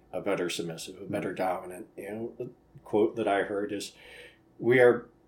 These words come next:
Speaker 1: born only knowing how to shit and complain."
Speaker 2: Mm.
Speaker 1: Uh, and some people never progress beyond that. So, you know, i-, if you're new to submission and it seems awkward and it seems like you don't know,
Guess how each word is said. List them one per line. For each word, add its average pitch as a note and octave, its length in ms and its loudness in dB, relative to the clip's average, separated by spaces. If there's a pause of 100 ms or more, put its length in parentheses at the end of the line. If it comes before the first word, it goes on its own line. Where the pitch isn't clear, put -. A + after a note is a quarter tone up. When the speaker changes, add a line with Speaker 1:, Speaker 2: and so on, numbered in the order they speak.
(200)
Speaker 1:
born A2 520 4 (180)
only A#2+ 260 4
knowing A2+ 280 4
how A#2 160 4
to G#2+ 100 2
shit B2+ 280 0
and A2 120 -2
complain." C3+ 640 4 (180)
Speaker 2:
Mm. - 80 -12 (420)
Speaker 1:
Uh, F2+ 380 0 (100)
and G2+ 460 0
some A2+ 280 2
people A2 240 4
never G#2 260 2
progress G2+ 420 2
beyond B2 380 6
that. D2+ 260 -4 (680)
So, A#2 520 4 (600)
you A#2+ 80 -2
know, A2 180 0
i-, D3+ 160 2
if B2 180 2
you're A2+ 160 4
new D3 260 8
to B3 180 8
submission F2+ 680 -2
and A2+ 100 2
it A#2 160 -4
seems E3+ 400 6
awkward - 420 2
and E2 160 -10
it - 80 -16 (120)
seems E3+ 380 4
like - 200 4
you G2 60 0
don't E2 280 -4
know, - 400 -8